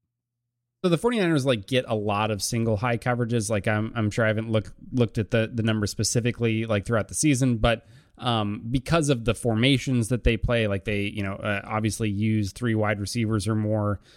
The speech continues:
a lot less frequently than a lot of the other teams around the league. And so they tend to see more single high coverages as, as teams look to try to, like, match that box count. Um,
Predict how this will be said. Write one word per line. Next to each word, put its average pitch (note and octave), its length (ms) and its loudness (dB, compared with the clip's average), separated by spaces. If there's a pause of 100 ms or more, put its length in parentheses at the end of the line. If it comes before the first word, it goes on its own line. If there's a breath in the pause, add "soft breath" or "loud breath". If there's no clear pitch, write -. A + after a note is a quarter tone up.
(140 soft breath)
a - 80 -6
lot G2 260 -4
less A2+ 340 -2
frequently A#2 580 -2
than G#2+ 160 0
a G#2 60 -2
lot G2+ 180 0
of G#2 60 -2
the G#2+ 80 2
other G2+ 140 -2
teams G#2 320 -4
around G2+ 140 -4
the G2+ 80 -4
league. B2+ 260 2
And A2+ 140 -2
so A2 260 0 (340 soft breath)
they A#2+ 120 2
tend B2 360 4
to A2+ 60 -2
see A2+ 300 -2
more A2 260 2
single G#2+ 360 0
high A2 200 0
coverages G#2 560 0
as, F#2+ 180 -4 (100)
as G2 220 -2
teams G#2 440 -2
look G#2+ 160 -4
to A2 100 -4
try - 240 -4
to, G2+ 80 0
like, F#2 220 -4
match G2 520 -4
that G2 260 -6
box A#2 320 -2
count. A#2 300 -2 (340 soft breath)
Um, A2 320 -2